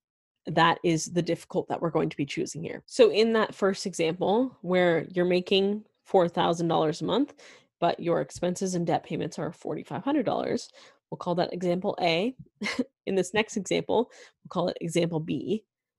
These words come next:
You're making five grand a month and your expenses and minimum de-, debt payments are forty-five hundred, but you don't know where that extra five hundred dollars is going. Let's track expenses for a couple months and find out where that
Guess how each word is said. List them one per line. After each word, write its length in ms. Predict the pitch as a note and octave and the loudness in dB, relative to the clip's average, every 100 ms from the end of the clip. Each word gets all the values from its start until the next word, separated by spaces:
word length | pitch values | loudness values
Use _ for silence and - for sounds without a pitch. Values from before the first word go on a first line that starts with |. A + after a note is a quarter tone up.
| _ - | _ -4
You're 140 | F3 | 2
making 440 | E3+ F3+ F3+ F3+ F3 | 4 4 4 2 0
five 400 | - G#3+ C4 A3+ | 2 4 6 4
grand 200 | E3 D#3 | 0 0
a 40 | |
month 320 | D#3 D3+ F#3 - _ - | 0 -2 -4 -8 _ -8
and 100 | E3+ | -4
your 140 | E3+ D#3+ | -2 -2
expenses 580 | - - F3+ F3 F3+ | -4 -4 -4 -2 -6
and 200 | - D#3+ | -6 -4
minimum 320 | E3 E3 D#3 D#3+ | -2 0 0 2
de-, 180 | D3+ - _ | 0 0 _
debt 160 | F3 - | 2 4
payments 360 | F3+ E3 C#3 - | 2 0 0 -2
are 200 | E3+ F3 _ | -4 -4 _
forty-five 460 | F3+ E3 D3 D#3 | -4 -2 -4 -4
hundred, 440 | - D4+ G#3+ G3 G#3+ - - - _ _ | 0 2 6 4 2 -8 -20 -20 _ _
but 100 | - | -6
you 140 | F3+ F3 | -2 0
don't 300 | E3+ F3 - | 2 2 2
know 140 | F3+ | 2
where 220 | E3+ E3+ | 4 4
that 200 | E3 E3 - | 2 0 0
extra 580 | F3 - - F3 E3+ F3 - | -2 -2 -2 2 2 0 -2
five 240 | E3 D#3+ | 0 0
hundred 180 | E3+ D#3+ | 0 -2
dollars 280 | D3+ D3 E3+ | 0 -2 -2
is 160 | C#3+ | -6
going. 400 | - C4 F3+ F#3+ A3 _ _ _ _ _ _ - | 2 4 4 2 -2 _ _ _ _ _ _ 0
Let's 320 | F3+ F#3 - | 4 4 2
track 340 | - A3+ G#3 G3+ | -4 -2 -2 -2
expenses 520 | - F#3 F#3 F#3 E3+ | -4 -2 0 0 0
for 200 | - E3+ | 0 -2
a 60 | |
couple 220 | E3 E3 E3 | -2 -4 -2
months 280 | D#3+ E3+ F3 | 0 0 -4
and 180 | E3 | -8
find 280 | - E3+ F3+ | -2 0 2
out 120 | D3 | 2
where 140 | C#3+ F3 | 2 0
that 160 | D#3+ | -2